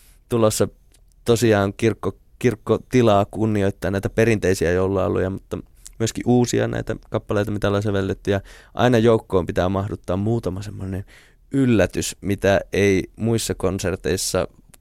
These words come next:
kuule. Että se, semmoinen kulma aina täytyy totta kai löytää ja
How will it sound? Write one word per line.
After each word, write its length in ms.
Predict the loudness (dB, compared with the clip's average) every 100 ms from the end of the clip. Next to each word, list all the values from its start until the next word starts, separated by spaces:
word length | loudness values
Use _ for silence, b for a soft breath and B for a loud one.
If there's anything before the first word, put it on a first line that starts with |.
| -2
kuule. 360 | 0 2 2
Että 180 | 2 -2
se, 200 | 0 0
semmoinen 400 | 2 2 2 0
kulma 400 | 2 2 2 2
aina 160 | 0 -2
täytyy 400 | -2 -4 -2 -4
totta 300 | -6 -6 -4
kai 240 | -2 -2 -2
löytää 480 | -2 -2 -2 -2
ja 120 | -4